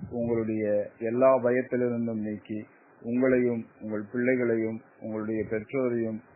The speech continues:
உங்களுடைய எப்பேற்பட்ட சூழ்நிலையில நீங்கள் பயத்தோடு இருக்கிறீர்களோ, அந்த எல்லாவித சூழ்நிலையில இருந்தும் உங்கள் எல்லாரையும் தப்புவித்து காக்க அவர் நல்லவராக, வல்லவராக இருக்கிறார்.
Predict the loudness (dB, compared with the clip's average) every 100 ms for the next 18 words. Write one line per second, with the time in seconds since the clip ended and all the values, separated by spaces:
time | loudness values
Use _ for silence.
0 | -20 -10 -4 0 2 4 4 2 0 6
1 | 6 6 2 0 -2 -2 -4 0 0 2
2 | 2 2 -2 -2 2 4 4 2 0 2
3 | 0 0 -2 -2 -2 -2 -4 -10 -20 -8
4 | 0 2 4 4 4 4 8 8 6 2
5 | -2 -2 -4 -2 0 2 2 2 2 0
6 | 0 -2 -4 -14 -20 -20 -8 -4 0 2
7 | 4 6 6 6 4 0 -2 -2 -4 -4
8 | -6 -8 -2 -2 -2 -4 -4 -4 -8 -20
9 | -4 0 2 4 0 -4 -6 -2 0 2
10 | 4 4 4 0 0 -4 -4 0 2 2
11 | 2 0 -4 -4 -2 -2 -2 -6